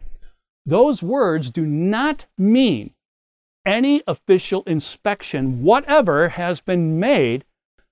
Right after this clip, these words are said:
to whether the pork has trichinosis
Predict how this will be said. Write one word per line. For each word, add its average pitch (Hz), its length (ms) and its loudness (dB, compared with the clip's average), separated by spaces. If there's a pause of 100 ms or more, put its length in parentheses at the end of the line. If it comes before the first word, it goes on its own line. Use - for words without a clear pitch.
(120)
to 202 120 2
whether 214 440 2
the 180 120 2
pork - 680 0 (300)
has 175 320 -4
trichinosis 180 1080 -2